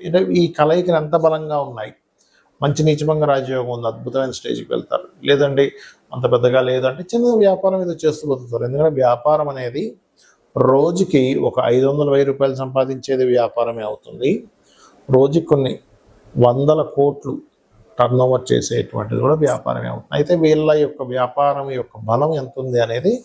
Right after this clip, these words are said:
మహాదశ, అక్కడ ఉండేటువంటి గ్రహాల యొక్క కలయిక, అక్కడ ఉండే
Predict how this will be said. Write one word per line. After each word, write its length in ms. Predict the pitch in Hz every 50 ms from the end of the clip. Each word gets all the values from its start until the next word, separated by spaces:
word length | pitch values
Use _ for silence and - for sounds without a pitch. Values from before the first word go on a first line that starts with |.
| - - - - _ _ _ 127 123
మహాదశ, 580 | 120 117 123 139 151 156 156 151 147 120 - - 156 175 202 - - _ _ _ _ _ _ _ _ _ _ _ _ _
అక్కడ 260 | - 135 120 - 135 123 123
ఉండేటువంటి 440 | 127 127 131 127 127 - 123 117 110 104 -
గ్రహాల 360 | 117 113 101 113 123 131 127 127
యొక్క 260 | 120 113 - - 101 - -
కలయిక, 400 | 120 110 110 117 120 117 120 - 147 175 - - - _ _ _ 120
అక్కడ 200 | 113 - 123 113
ఉండే 240 | 113 117 117 120